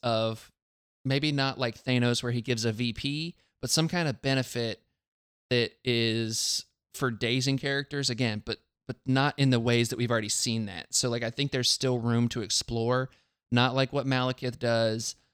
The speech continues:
not like what the Black Order does, but in their own way, I think that there's something interesting that they could, they could bring there.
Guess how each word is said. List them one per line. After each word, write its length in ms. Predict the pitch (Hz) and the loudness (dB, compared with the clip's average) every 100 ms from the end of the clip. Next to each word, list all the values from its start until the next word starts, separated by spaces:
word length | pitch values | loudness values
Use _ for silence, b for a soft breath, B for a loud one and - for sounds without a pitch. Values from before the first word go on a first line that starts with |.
| _ | _
not 200 | 127 110 | -4 -4
like 160 | 120 120 | -4 -4
what 140 | 135 | -2
the 80 | 127 | -2
Black 260 | 120 117 123 | 0 0 2
Order 240 | 180 147 | 4 4
does, 300 | 123 113 113 | 4 2 0
but 140 | - 123 | 0 4
in 100 | 123 | 4
their 200 | 120 123 | 4 4
own 320 | 135 127 113 | 4 4 4
way, 340 | 120 120 113 | 2 2 2
I 60 | 110 | 0
think 200 | 120 113 | -4 -6
that 100 | 117 | -6
there's 300 | 113 113 113 | -4 -4 -2
something 360 | 135 123 117 | 0 0 -2
interesting 720 | 110 123 120 117 - 113 110 107 b _ _ _ _ _ | 0 -2 -2 -4 -2 -2 -2 -6 b _ _ _ _ _
that 200 | 127 104 | 0 2
they 120 | 117 | 0
could, 260 | 113 117 104 - - | 0 -2 -4 -8 -4
they 100 | 123 | -4
could 160 | 117 | -4
bring 320 | 104 117 113 113 | -2 2 4 2
there. 420 | 107 107 104 | 0 -4 -8